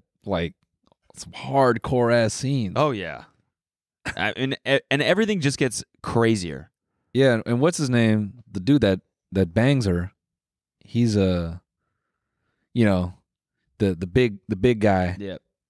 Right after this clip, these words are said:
Speaker 1: What's his name? Let's scroll to the right.
Speaker 2: Chip or something like that. Cole,
Speaker 1: Cole
Speaker 2: uh,
Speaker 1: Hauser. He was
Speaker 2: yeah.
Speaker 1: in,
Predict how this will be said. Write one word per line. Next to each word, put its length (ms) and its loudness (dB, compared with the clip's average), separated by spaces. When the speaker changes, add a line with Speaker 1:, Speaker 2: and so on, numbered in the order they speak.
Speaker 1:
What's 180 0
his 160 0
name? 480 2
Let's 160 -4
scroll 280 0
to 100 0
the 60 2
right. 280 2
Speaker 2:
Chip 320 -10
or 60 -10
something 220 -8
like 120 -6
that. 240 -6
Cole, 240 0
Speaker 1:
Cole 340 4
Speaker 2:
uh, 40 4
Speaker 1:
Hauser. 400 2
He 180 2
was 180 2
Speaker 2:
yeah. 140 2
Speaker 1:
in, 260 -4